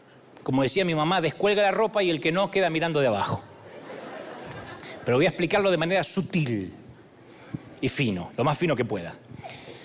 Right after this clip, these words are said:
Le muestran una charla ted a los asistentes una amplia variedad de imágenes. Está en YouTube. No lo busquen ahora, ¿eh? Después.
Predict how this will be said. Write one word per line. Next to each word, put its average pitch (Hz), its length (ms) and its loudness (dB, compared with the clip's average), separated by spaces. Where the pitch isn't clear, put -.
Le 208 120 6
muestran 254 460 4
una 226 180 0
charla 226 380 0
ted 180 220 2
a 151 120 2
los 156 200 2
asistentes 180 1000 0
una 196 280 4
amplia 226 600 2
variedad 151 380 4
de 165 80 0
imágenes. 147 760 0
Está 160 200 2
en 170 60 2
YouTube. 151 580 2
No 131 100 2
lo 151 100 6
busquen 175 280 2
ahora, 160 380 6
¿eh? 170 100 -6
Después. 131 480 2